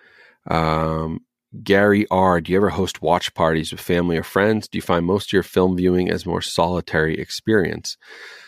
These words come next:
Um, I do watch a lot of movies with, with family. Um, I don't do a ton with friends. I don't know. I've always felt weird about, like, hey, you know, you have a, you have a friend come over and, like, you just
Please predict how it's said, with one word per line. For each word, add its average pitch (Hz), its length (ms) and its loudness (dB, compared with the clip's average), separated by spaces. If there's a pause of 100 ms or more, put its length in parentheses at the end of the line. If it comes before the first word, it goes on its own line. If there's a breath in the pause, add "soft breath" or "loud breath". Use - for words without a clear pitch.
(100)
Um, 101 440 2 (720)
I 113 80 2
do 147 160 4
watch 147 240 2
a 117 40 4
lot 107 140 6
of 101 80 2
movies 101 340 2
with, - 400 -6
with 92 220 0
family. 92 720 2
Um, 85 540 -2 (560)
I 98 80 2
don't 131 200 2
do 147 140 2
a 135 60 0
ton 135 240 0
with 127 180 0
friends. 107 580 0
I 110 120 4
don't 110 100 2
know. 104 160 4
I've 92 160 2
always 104 220 2
felt 104 260 2
weird 98 220 4
about, 92 220 2
like, 85 280 -2 (540 soft breath)
hey, 107 160 4
you 92 200 0
know, 90 100 0
you 85 140 0
have 87 180 -2
a, 80 180 -2 (180)
you 95 160 -2
have 90 140 4
a 90 40 0
friend 90 380 -2
come 85 160 0
over 87 320 2
and, 85 80 0
like, 80 300 -4
you 82 80 -2
just 80 240 -6